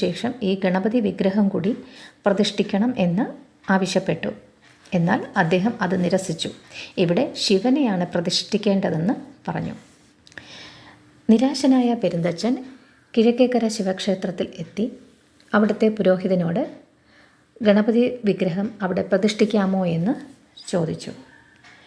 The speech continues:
എന്നാൽ പുരോഹിതൻ ഇവിടെ ശിവനെയാണ് പ്രതിഷ്ഠിക്കേണ്ടതെന്നും ഉപദേവനായി ഗണപതിയെ പ്രതിഷ്ഠിക്കാമെന്ന് പറയുകയും ചെയ്തു. തുടർന്ന് അദ്ദേഹം ക്ഷേത്രത്തിൻ്റെ തെക്കേ നടയിൽ ഗണപതിയെ പ്രതിഷ്ഠിച്ചു.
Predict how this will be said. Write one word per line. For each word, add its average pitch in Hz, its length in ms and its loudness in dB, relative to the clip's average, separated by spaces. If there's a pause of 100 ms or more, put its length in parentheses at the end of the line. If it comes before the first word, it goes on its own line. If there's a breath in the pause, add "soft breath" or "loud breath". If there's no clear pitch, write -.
(440 loud breath)
എന്നാൽ 185 200 4 (380 loud breath)
പുരോഹിതൻ 202 480 4 (180)
ഇവിടെ 190 260 0
ശിവനെയാണ് 220 580 0 (120)
പ്രതിഷ്ഠിക്കേണ്ടതെന്നും 190 1000 0 (880 soft breath)
ഉപദേവനായി 226 800 2
ഗണപതിയെ 180 520 -2
പ്രതിഷ്ഠിക്കാമെന്ന് 180 840 -2
പറയുകയും 165 540 0
ചെയ്തു. - 220 -4 (280)
തുടർന്ന് 180 340 2 (600 loud breath)
അദ്ദേഹം 185 320 2
ക്ഷേത്രത്തിൻ്റെ 196 600 0 (100)
തെക്കേ 185 340 2 (120)
നടയിൽ 165 300 -2 (140)
ഗണപതിയെ 180 480 -2 (180)
പ്രതിഷ്ഠിച്ചു. - 540 -6